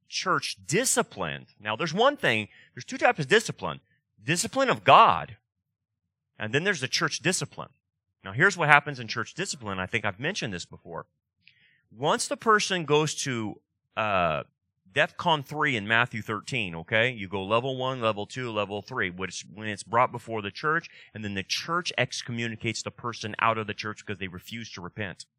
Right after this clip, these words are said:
At that point, the, the person loses the protection of the church's authority. Okay? So if you read First Corinthians chapter five, the immoral brother is kicked out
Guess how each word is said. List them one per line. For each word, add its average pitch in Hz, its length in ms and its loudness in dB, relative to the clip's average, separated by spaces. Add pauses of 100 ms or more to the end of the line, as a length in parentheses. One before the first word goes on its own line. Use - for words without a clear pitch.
(540)
At - 180 2
that 175 240 12
point, 156 560 0 (340)
the, 107 100 -8 (200)
the - 120 -8
person 165 800 0
loses 165 720 -2 (680)
the 113 160 -6 (140)
protection 160 920 2
of 131 280 4
the 123 120 -2
church's 135 540 -4
authority. 127 800 -4 (680)
Okay? 120 280 -6 (340)
So 120 220 -2
if 113 120 2
you 120 60 0
read 143 200 0
First 151 200 -2
Corinthians 139 360 -2
chapter 123 280 2
five, 127 540 6 (200)
the 117 120 0
immoral 139 420 4
brother 120 560 2
is 117 160 -2
kicked - 400 -2 (100)
out 160 520 8